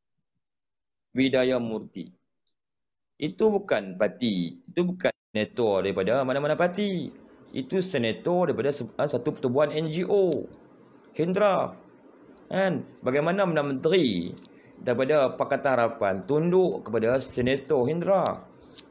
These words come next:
Kan? Itu N G O punya senator tau. Kan? Macam mana jadi macam tu? Widaya Murti ke P M? Atau Mahathir yang jadi P M? Siapa P M dia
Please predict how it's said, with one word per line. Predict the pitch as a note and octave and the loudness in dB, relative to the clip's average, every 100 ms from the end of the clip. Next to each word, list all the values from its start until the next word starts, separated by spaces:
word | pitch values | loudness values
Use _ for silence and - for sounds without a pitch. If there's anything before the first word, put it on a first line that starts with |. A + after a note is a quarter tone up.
| - | -18
Kan? | - D3+ F#3 C3+ - | -4 0 2 0 -6
Itu | - - F3+ | -8 -4 0
N | C3 A#2 | 2 2
G | A#2+ D3+ | 0 0
O | E3+ D3 | 2 2
punya | C3 | 2
senator | C3 D#3+ E3 F3+ F3+ | 0 -2 -2 0 0
tau. | F3+ F3+ C3+ - - - - - - - - | 0 -2 -4 -10 -14 -18 -18 -18 -20 -20 -12
Kan? | - F#3 D#3 G2 - - | -2 0 0 -4 -10 -10
Macam | - E3 F#3+ | -4 0 2
mana | G#3+ | 2
jadi | C3+ A#2+ A2+ | 4 2 2
macam | A#2 D#3 F3 | 0 0 2
tu? | G#3 G3 B2+ - - - - - - - - - - - | 2 2 0 -4 -14 -20 -20 -20 -20 -20 -20 -20 -20 -10
Widaya | B2+ D3 D#3+ | -2 2 4
Murti | E3+ D3+ D#3+ - G3+ F3+ C3+ | 4 2 0 -2 -2 0 0
ke | A#2 | 0
P | B2 G#2 | 0 -2
M? | G2 G#2+ E3 A3+ - - - - - - - - - - - - - - | 0 0 0 -4 -8 -20 -20 -20 -20 -20 -20 -20 -20 -20 -20 -20 -8 -4
Atau | A#2+ | 0
Mahathir | C3+ C3+ C3+ C3+ D#3+ C3+ | 0 2 0 0 2 2
yang | D3 | 0
jadi | D3+ D#3 | 0 -2
P | E3+ | -2
M? | G#3 F#3+ B2+ F#2 - - - - - - - - - - - | -2 -2 -4 -10 -18 -20 -20 -20 -20 -20 -20 -20 -20 -20 -20
Siapa | - A#2 D3 - C3+ G2 | 0 2 2 2 0 2
P | A2 - | -2 -4
M | D#3+ D#3 | -2 -2
dia | E3+ E3+ | -2 -4